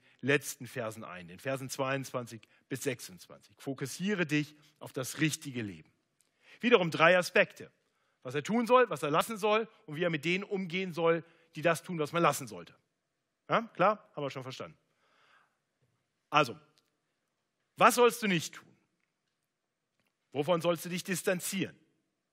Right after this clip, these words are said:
Vers zweiundzwanzig. Fliehe die Begierden der Jugend. Komischer Vers, oder? Was bedeutet das? Fliehe die Begierden der Jugend. Wenn, wenn ich,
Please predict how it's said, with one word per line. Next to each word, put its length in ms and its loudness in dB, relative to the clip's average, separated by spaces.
Vers 320 -8
zweiundzwanzig. 720 -8
Fliehe 560 -2
die 100 -8
Begierden 520 -2
der 100 -6
Jugend. 420 -14
Komischer 300 -8
Vers, 220 -14
oder? 220 -8
Was 180 -8
bedeutet 460 -4
das? 100 -20
Fliehe 240 -4
die 80 -6
Begierden 340 0
der 100 -2
Jugend. 340 -10
Wenn, 160 -2
wenn 80 0
ich, 140 -6